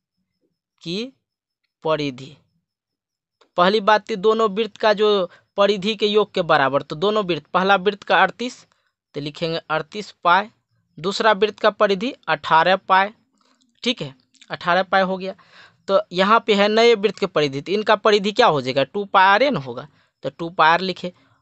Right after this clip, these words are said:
अड़तीस और अठारह ऐड कर दीजिए तो आ जाता है छप्पन, ठीक है। तब नए वृत्त का परिधि ज्ञात करना है, अ-, अठारह, अठारह और अड़तीस क्या हो गया, छप्पन पाई, ठीक है। अब यहाँ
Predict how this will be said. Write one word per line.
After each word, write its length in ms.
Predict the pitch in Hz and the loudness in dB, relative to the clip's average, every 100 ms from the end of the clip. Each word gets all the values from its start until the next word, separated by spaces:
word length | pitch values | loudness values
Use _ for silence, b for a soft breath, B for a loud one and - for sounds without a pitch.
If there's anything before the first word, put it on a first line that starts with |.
| _ | _
अड़तीस 600 | 180 196 - 269 277 - - | 2 2 0 -2 -4 -4 -2
और 140 | 160 170 | 2 2
अठारह 380 | 170 196 190 196 | 2 0 0 0
ऐड 180 | 196 185 | -4 -2
कर 180 | 202 180 | -4 -4
दीजिए 260 | 185 196 196 b b - | -8 -14 -16 b b -4
तो 60 | 160 | 0
आ 80 | 151 | 2
जाता 320 | 147 - 135 | 0 -2 -8
है 140 | 135 | -8
छप्पन, 500 | - - 147 - - _ _ _ _ _ _ | -8 -8 -8 -10 -16 _ _ _ _ _ _
ठीक 180 | - 233 | -6 -4
है। 100 | 147 - B - | -4 -8 B -4
तब 160 | 190 190 | -2 2
नए 260 | 208 233 233 | 4 4 2
वृत्त 260 | 226 208 | -2 -4
का 100 | 220 | -4
परिधि 380 | 202 202 208 226 | -2 -2 -2 -4
ज्ञात 300 | 196 175 170 | 0 0 2
करना 320 | 170 160 165 | -2 0 0
है, 160 | 165 262 _ | -2 -4 _
अ-, 240 | 160 143 - | -12 -10 -2
अठारह, 580 | 170 - 185 185 214 - _ _ _ | -4 0 2 4 2 0 _ _ _
अठारह 340 | 165 - 175 185 | -12 -2 2 4
और 160 | 180 | 4
अड़तीस 280 | 180 - 196 | 2 -2 -8
क्या 180 | - 190 | 0 0
हो 120 | 180 | 2
गया, 160 | 180 185 | 0 -2
छप्पन 480 | - 175 - 226 277 b b _ - | -2 -4 0 -2 -2 b b _ -2
पाई, 260 | 139 113 139 _ _ - | 0 0 -4 _ _ -10
ठीक 160 | 226 | -6
है। 100 | 139 b b b | -6 b b b
अब 140 | 185 185 | -2 2
यहाँ 340 | 208 190 | 2 4